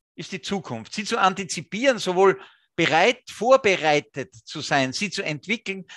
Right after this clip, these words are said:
sie mitzugestalten und als auch das auch wirklich tun zu wollen. Und damit komme ich zum Schluss. Und ich habe Ihnen ja davor die Auflösung meiner Anfangsfrage versprochen.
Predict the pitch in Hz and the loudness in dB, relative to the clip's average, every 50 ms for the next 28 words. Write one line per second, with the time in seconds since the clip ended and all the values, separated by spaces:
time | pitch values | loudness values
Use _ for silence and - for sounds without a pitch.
0 | _ - - 180 175 175 196 208 - - 208 190 190 170 - - 165 151 156 151 | _ -10 -8 -6 -4 -4 -4 -6 -8 -10 -10 -8 -6 -8 -2 0 2 2 2 0
1 | - - 156 143 _ _ _ _ _ _ _ _ _ - - 170 180 165 170 165 | -4 -12 -20 -20 _ _ _ _ _ _ _ _ _ -10 -4 0 2 2 2 2
2 | - 180 170 160 - - - 170 - - 160 151 - 160 170 180 - - 170 165 | 2 0 -2 -2 -2 -4 -6 -4 -2 -2 -4 -4 -2 -4 -4 -4 -4 -6 -10 -10
3 | - - _ _ _ _ _ - - 185 190 185 180 170 170 _ _ _ _ _ | -10 -14 _ _ _ _ _ -6 -2 0 0 0 -2 -4 -10 _ _ _ _ _
4 | _ _ _ _ - - 180 151 123 170 165 139 120 92 87 87 101 _ _ _ | _ _ _ _ -8 -6 -6 0 4 4 6 6 4 2 -4 -14 -20 _ _ _
5 | _ _ _ _ _ - 147 135 170 175 185 185 - - 180 180 180 151 - - | _ _ _ _ _ -16 -6 -6 -4 -4 -4 -6 -4 -4 -4 -4 -4 -8 -8 -10
6 | 170 156 - - 143 156 208 254 - - - - - - _ _ _ _ _ _ | -10 -10 -8 -6 -2 -2 -2 -2 -4 -8 -8 -10 -12 -18 _ _ _ _ _ _
7 | _ _ _ _ _ _ _ _ _ _ _ _ _ _ _ _ _ _ _ _ | _ _ _ _ _ _ _ _ _ _ _ _ _ _ _ _ _ _ _ _
8 | _ _ _ _ _ _ - - _ _ _ _ _ - - 151 160 190 196 185 | _ _ _ _ _ _ -20 -20 _ _ _ _ _ -14 -6 -4 2 4 4 2
9 | 185 185 180 180 175 170 165 170 160 - - 180 202 208 - 170 156 143 165 196 | 4 0 0 2 4 2 4 2 0 -2 0 -2 -2 -2 -2 0 2 4 4 4
10 | 190 - - - - - 180 185 190 202 196 208 190 170 160 156 160 160 151 143 | 2 -4 -20 -20 -10 -6 -2 -2 0 -2 -2 -6 -8 -4 -4 -2 -2 -2 -2 -2
11 | 160 156 - - 180 165 - - - - 135 127 131 131 143 127 - 143 - - | -4 -4 -4 -8 -8 -8 -8 -12 -4 2 2 2 4 2 -2 -8 -8 -10 -10 -8
12 | - 135 139 143 - - 196 202 208 | -8 -8 -8 -8 -10 -16 -18 -20 -20